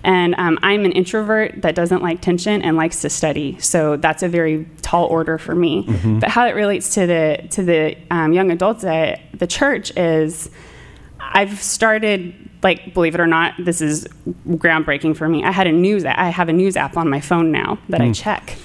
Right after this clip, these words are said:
Speaker 2: Hmm.
Speaker 1: I know what's <laughs> I pay attention to what's going on in the news, and I try to stay in conversations. And so when the young adults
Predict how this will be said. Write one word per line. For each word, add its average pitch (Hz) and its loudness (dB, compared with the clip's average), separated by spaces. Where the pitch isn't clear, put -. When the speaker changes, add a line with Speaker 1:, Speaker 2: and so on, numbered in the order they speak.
Speaker 2:
Hmm. 143 4
Speaker 1:
I 175 4
know 185 6
what's 208 4
<laughs> 302 4
I 285 2
pay 339 2
attention 320 4
to 330 4
what's 226 0
going 269 4
on 233 0
in 247 4
the 214 4
news, 226 2
and 220 4
I 220 2
try 240 0
to 214 0
stay 233 2
in 208 2
conversations. 185 0
And 214 0
so 226 2
when 202 2
the 226 2
young 233 2
adults 220 0